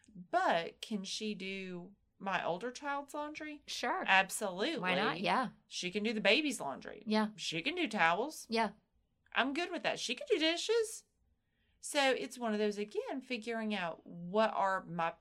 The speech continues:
Speaker 1: personal boundaries.
Speaker 2: Mm-hmm.
Speaker 1: Again, didn't want her doing my laundry, but I had other laundry she could do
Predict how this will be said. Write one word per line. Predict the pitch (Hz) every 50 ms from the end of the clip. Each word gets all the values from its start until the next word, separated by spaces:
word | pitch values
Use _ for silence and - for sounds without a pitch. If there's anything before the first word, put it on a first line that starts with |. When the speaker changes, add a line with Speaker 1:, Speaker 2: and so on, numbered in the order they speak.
| - -
Speaker 1:
personal | - 196 196 - 262 269 285 285
boundaries. | 208 - 208 143 139 147 147 147 - - - 185 233 185 170
Speaker 2:
Mm-hmm. | 147 160 175 160 151 - -
Speaker 1:
Again, | - 285 285 277 269 220
didn't | 226 214 285 311
want | 294 226 226 220
her | 240 233
doing | 220 220 202 175 156 - - _ -
my | 147 151 160 - 370 571 571 339
laundry, | 208 151 139 143 - 156 120 110 185 208 - _ _ _ _ _ _ _ _ _ _ _ _
but | - 196
I | 196 190
had | 214 190 - - -
other | - 196 220 262 359 392
laundry | 311 220 175 170 160 165 160
she | 156 - - 143
could | - 147 123
do | 110 107 - - 262